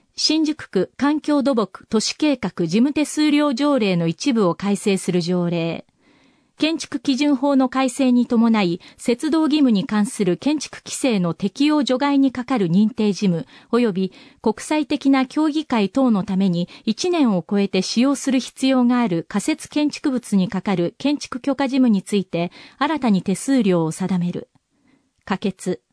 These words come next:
二、新宿区地区計画の区域内における建築物の制限に関する条例の一部を改正する条例。建築物の容積率制限の緩和に関する建築基準法の改正を踏まえ、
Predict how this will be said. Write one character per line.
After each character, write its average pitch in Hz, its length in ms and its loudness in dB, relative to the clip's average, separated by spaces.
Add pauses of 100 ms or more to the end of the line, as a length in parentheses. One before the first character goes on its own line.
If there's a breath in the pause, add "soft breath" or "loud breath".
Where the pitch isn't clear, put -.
(960)
二、 240 280 0 (640)
新 330 280 -2
宿 330 240 -4
区 175 140 -2
地 - 140 -10
区 320 140 0
計 339 200 0
画 214 240 -2
の 170 100 0
区 285 180 0
域 302 200 0
内 240 220 4
に 185 120 2
お 175 120 0
け 202 160 -2
る 170 120 0
建 294 220 0
築 - 220 -4
物 233 220 0
の 185 120 2
制 277 240 0
限 285 220 4
に 190 100 2
関 202 220 0
す 202 160 -4
る 170 100 0
条 226 260 2
例 262 200 2
の 247 100 2
一 240 240 -2
部 240 160 2
を 165 60 -2
改 202 240 -4
正 196 180 0
す 185 160 -4
る 175 100 2
条 180 280 -2
例。 170 320 -4 (840 soft breath)
建 294 200 0
築 - 260 -4
物 240 240 -2
の 180 160 4
容 254 200 2
積 302 260 -2
率 233 200 -2
制 262 280 0
限 254 240 2
の 165 100 -2
緩 233 240 2
和 233 100 4
に 226 140 4
関 220 220 0
す - 160 -6
る 170 140 0
建 285 240 -2
築 - 220 -4
基 247 140 -2
準 277 220 2
法 254 200 0
の 247 140 2
改 240 220 -2
正 240 240 -2
を 233 100 2
踏 220 140 -2
ま 214 180 2
え、 170 200 -4